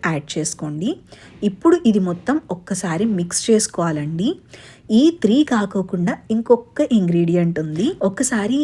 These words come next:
ఈ లిక్విడ్స్ మొత్తం మిక్స్ చేసిన తర్వాత మనం ఆ నెక్స్ట్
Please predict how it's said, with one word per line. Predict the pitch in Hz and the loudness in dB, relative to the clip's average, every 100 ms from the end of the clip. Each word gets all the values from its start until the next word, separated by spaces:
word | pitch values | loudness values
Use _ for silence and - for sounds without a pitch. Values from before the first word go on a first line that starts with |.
| 294 | 2
ఈ | 220 | 2
లిక్విడ్స్ | 190 180 202 269 - | 2 -2 -2 -4 -2
మొత్తం | 220 190 - 247 | -4 -4 -4 -2
మిక్స్ | 175 170 - | -2 -4 -6
చేసిన | - 226 226 214 | 0 0 2 0
తర్వాత | 190 175 170 165 - 339 - | 0 -2 -2 -4 -4 -4 -4
మనం | 190 185 - | -4 -4 -4
ఆ | 208 | -4
నెక్స్ట్ | 196 175 175 - | -2 -4 -6 -8